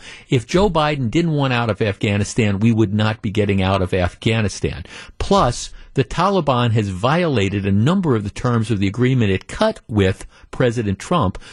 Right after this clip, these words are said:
So if you wanted to renege on that agreement, say, "Hey, they violated it," there would be all sorts of choices. When I listen to the speech, I, and the, the, one of the things that's frustrating is the president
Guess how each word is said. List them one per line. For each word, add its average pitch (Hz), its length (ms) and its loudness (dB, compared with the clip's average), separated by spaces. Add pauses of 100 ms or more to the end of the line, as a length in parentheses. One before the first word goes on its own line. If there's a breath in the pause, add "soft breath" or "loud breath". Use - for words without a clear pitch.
So 160 260 2
if 139 140 -2
you 185 160 -2
wanted 160 580 2
to 117 340 2
renege 127 420 2
on 139 140 0
that 127 160 -2
agreement, 117 420 0
say, 120 160 0
"Hey, 127 140 2
they 131 120 2
violated 113 640 0
it," 127 160 -6 (260 loud breath)
there 170 200 4
would 170 220 2
be 160 280 0 (140)
all 151 320 2
sorts - 500 0
of 151 120 -4
choices. - 560 -2 (320 loud breath)
When 139 120 4
I 143 100 2
listen 190 340 -2
to 160 60 -2
the 127 100 0
speech, - 420 -2
I, 123 200 -2
and 135 220 0
the, 143 140 -8 (180)
the, - 60 -6
one 190 140 2
of 170 80 -4
the - 0 -
things 151 140 -2
that's 107 100 -10
frustrating 95 640 -2
is 95 140 -4
the - 80 -2
president 170 520 0